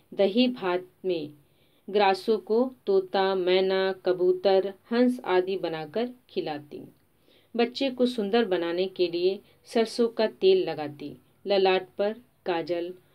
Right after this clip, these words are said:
बालों में चोटी बना देती और रंगीन कुर्ता टोपी पहनाती। प्रश्न नंबर नौ,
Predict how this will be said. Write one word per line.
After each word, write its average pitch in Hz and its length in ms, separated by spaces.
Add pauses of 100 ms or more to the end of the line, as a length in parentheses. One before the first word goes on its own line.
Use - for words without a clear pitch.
(200)
बालों 208 320
में 208 160
चोटी 202 400
बना 165 300
देती 147 480 (160)
और 233 220 (260)
रंगीन 202 540
कुर्ता 190 360
टोपी 196 460 (280)
पहनाती। 147 680 (800)
प्रश्न 247 300
नंबर 180 380 (360)
नौ, 147 320